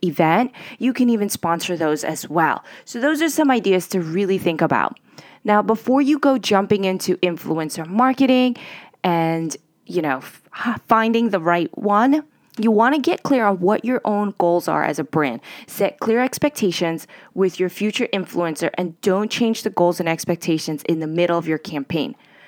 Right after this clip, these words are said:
And definitely do spend some time doing research on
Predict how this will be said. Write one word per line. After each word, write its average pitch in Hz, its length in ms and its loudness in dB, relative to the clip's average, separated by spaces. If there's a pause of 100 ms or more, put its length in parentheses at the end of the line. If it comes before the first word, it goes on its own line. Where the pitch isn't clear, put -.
(240)
And 180 240 -10
definitely 165 800 -6 (220)
do 262 220 -2
spend 170 340 -2
some 165 160 -6
time 156 280 -2
doing 147 360 -4
research 147 600 -4 (360)
on 160 320 0